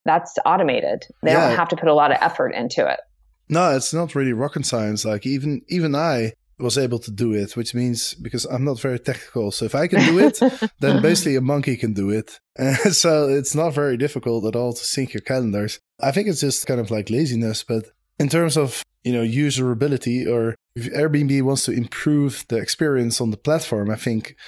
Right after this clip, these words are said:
Speaker 2: tracking down these hosts and, and telling them, like, "Hey, you gotta s-, keep your calendar updated," putting more emphasis on that, that would really make Airbnb a better platform, I think.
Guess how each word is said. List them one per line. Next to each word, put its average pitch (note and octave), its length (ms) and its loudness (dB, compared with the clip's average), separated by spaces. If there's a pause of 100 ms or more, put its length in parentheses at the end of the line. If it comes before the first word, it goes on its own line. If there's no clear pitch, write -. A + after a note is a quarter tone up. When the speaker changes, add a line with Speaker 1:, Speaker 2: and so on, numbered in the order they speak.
(340)
Speaker 2:
tracking D3+ 320 0
down B2 180 2
these A2 160 -2
hosts C3 420 0
and, A2 360 -4
and G#2+ 140 -8
telling C3+ 260 0
them, A2+ 140 0
like, G#2+ 160 -2
"Hey, C3+ 160 0
you G#2+ 180 0
gotta C3+ 240 0
s-, - 180 -6 (140)
keep - 200 -2
your F#2 200 -2
calendar B2 580 -2
updated," G2 500 -2 (280)
putting B2 260 0
more B2 180 0
emphasis A#2+ 560 -2
on G2 100 -4
that, G#2 340 -2 (340)
that C3+ 200 0
would A2+ 160 -2
really A#2 520 -2 (100)
make A#2 260 -2
Airbnb A2+ 520 -2
a F#2+ 40 -4
better G#2+ 200 -4
platform, G2+ 440 -4
I F#2+ 80 -4
think. F#2+ 320 -8